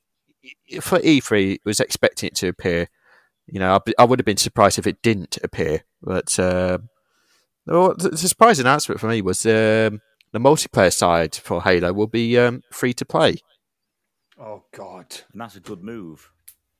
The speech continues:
Speaker 1: It, it's
Speaker 2: Oh,
Speaker 1: interesting. I,
Speaker 2: no.
Speaker 1: well, I wanna play the campaign more than anything, so, but, um, I'm curious to see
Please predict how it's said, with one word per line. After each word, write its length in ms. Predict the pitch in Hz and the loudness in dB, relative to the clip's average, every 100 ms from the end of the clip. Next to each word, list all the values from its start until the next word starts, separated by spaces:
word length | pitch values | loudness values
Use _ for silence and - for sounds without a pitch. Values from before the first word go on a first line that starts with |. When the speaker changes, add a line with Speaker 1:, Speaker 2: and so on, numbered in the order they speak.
| _ _ - | _ _ -8
Speaker 1:
It, 220 | 135 - | -6 -2
it's 180 | 170 - | -2 -2
Speaker 2:
Oh, 40 | |
Speaker 1:
interesting. 380 | 208 - 113 - | -4 -2 -2 4
I, 140 | 131 | 4
Speaker 2:
no. 340 | 202 - - - | 4 0 -10 2
Speaker 1:
well, 100 | 175 | 4
I 80 | 185 | 6
wanna 200 | 220 254 | 4 4
play 180 | - 202 | 4 4
the 80 | 151 | 4
campaign 460 | 165 131 151 143 | 0 0 2 0
more 180 | 117 90 | 0 -4
than 160 | 82 87 | -4 -8
anything, 380 | 85 85 95 87 | -10 -8 -8 -6
so, 380 | - 98 98 90 _ - - _ _ - | -4 -2 -4 -6 _ -20 -20 _ _ 2
but, 280 | 120 - - | 2 4 6
um, 480 | 131 123 123 120 120 _ _ _ | 8 8 8 4 0 _ _ _
I'm 140 | - 135 | -6 -4
curious 340 | - 175 160 | -2 0 0
to 80 | - | -2
see 260 | - 139 | -2 0